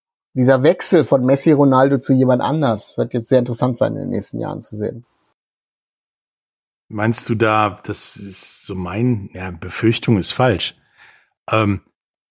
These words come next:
Speaker 2: dass das, dass wir in den nächsten fünf Jahren im Zweifelsfall fünf verschiedene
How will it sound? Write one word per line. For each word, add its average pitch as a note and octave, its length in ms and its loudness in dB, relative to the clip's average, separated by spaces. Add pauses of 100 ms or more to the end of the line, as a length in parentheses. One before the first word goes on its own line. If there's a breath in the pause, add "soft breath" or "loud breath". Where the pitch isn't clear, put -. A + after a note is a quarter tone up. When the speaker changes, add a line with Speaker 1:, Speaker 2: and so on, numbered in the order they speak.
(160)
Speaker 2:
dass A2 220 -4
das, G#2+ 300 -2
dass G#2 160 -6
wir A2 60 4
in G#2 80 4
den G#2 80 6
nächsten A#2 320 2
fünf A2+ 260 2
Jahren A2 260 2
im G2 120 -4
Zweifelsfall G#2 440 -6
fünf A#2 320 -4
verschiedene F#2+ 720 -6